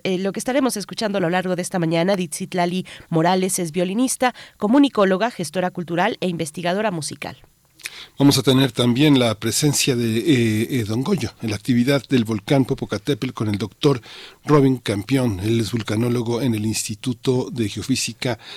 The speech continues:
Speaker 2: de la unam. Una conversación muy interesante sobre la actividad de este gran volcán tan enigmático, tan cercano.
Speaker 1: En la nota nacional, esta mañana de martes tendremos la presencia del doctor Lorenzo Meyer, profesor investigador universitario.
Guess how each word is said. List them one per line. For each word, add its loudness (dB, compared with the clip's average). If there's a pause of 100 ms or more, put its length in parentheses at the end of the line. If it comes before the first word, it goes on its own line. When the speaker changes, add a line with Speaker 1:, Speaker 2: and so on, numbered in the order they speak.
(140)
Speaker 2:
de 0
la 0
unam. 0 (100)
Una 4
conversación -2
muy 8
interesante 0
sobre -6
la -6
actividad -8 (380)
de -6
este -6
gran -4
volcán -6
tan -6
enigmático, -6
tan -4
cercano. -10 (240)
Speaker 1:
En -2
la 0
nota 2
nacional, 4
esta -2
mañana 2
de 2
martes 0
tendremos 0 (240)
la 0
presencia 0
del 2
doctor -2
Lorenzo 0
Meyer, -2
profesor -4
investigador -6
universitario. -4